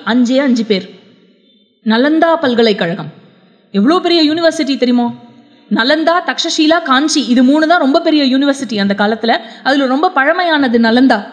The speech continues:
அத எரிய விட்டாங்க. அதுல ஃபுல்லா வந்து நம்மளுடைய வேத சாஸ்திரம் எல்லா நூல்களும் இருக்கு. மொத்த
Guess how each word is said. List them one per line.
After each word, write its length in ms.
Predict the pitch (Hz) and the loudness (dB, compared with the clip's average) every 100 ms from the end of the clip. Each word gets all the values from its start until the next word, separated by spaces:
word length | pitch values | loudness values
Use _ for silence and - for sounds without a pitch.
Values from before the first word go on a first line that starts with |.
| - - - - - | -20 -20 -20 -20 -8
அத 240 | 208 247 320 190 349 415 - - _ _ _ _ _ _ _ _ _ _ _ _ _ - | -2 2 2 0 -4 -8 -20 -20 _ _ _ _ _ _ _ _ _ _ _ _ _ -4
எரிய 340 | 208 254 339 392 | 0 2 4 2
விட்டாங்க. 340 | 311 202 175 - - - _ _ | 0 -4 -10 -14 -20 -20 _ _
அதுல 260 | 226 233 240 | -6 -2 -2
ஃபுல்லா 480 | 226 294 320 370 381 | -2 0 2 2 2
வந்து 200 | 302 349 | 0 0
நம்மளுடைய 480 | 285 269 262 294 294 | 0 2 2 2 4
வேத 300 | 254 269 285 | 4 4 0
சாஸ்திரம் 500 | 247 247 - 294 269 | -2 -2 -2 -2 0
எல்லா 460 | 226 269 302 320 302 | -2 -2 -2 0 2
நூல்களும் 520 | 247 320 320 311 269 | 2 2 2 2 2
இருக்கு. 300 | 214 - 208 403 - - - - | 0 0 0 -2 -6 -20 -20 -8
மொத்த 500 | 208 311 339 - 381 | -2 -2 -2 -4 -2